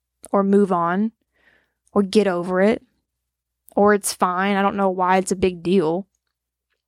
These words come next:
No, you wouldn't do that. So really treat yourself with respect and, and let yourself have a day just a day, or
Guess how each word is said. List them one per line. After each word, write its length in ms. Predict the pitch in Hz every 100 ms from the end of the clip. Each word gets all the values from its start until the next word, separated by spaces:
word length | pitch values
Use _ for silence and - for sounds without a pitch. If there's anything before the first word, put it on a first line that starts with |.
| _ _ _ -
No, 360 | 381 294 - _ _
you 120 | 339
wouldn't 220 | 415 466 214
do 120 | 165
that. 300 | 170 214 - _ -
So 480 | - 254 247 233 _ _ _ _ _ _ -
really 640 | 208 294 392 175 160 208 -
treat 320 | - 285 -
yourself 720 | 294 - 262 262 269 - _ _ _ _ _ _ _ _ _ _ _ _ _ _ -
with 180 | 202
respect 560 | 202 202 - 233 247 -
and, 320 | 208 196 190 -
and 360 | 214 202 196 214 _ -
let 280 | 208 269 -
yourself 480 | 311 - 294 320
have 340 | - - 294 262
a 80 | 214
day 540 | 208 262 320 160 - _ _ _ _ _ _ -
just 240 | 254 349 -
a 80 | 359
day, 480 | 294 320 466 392 196
or 460 | 185 214 226 226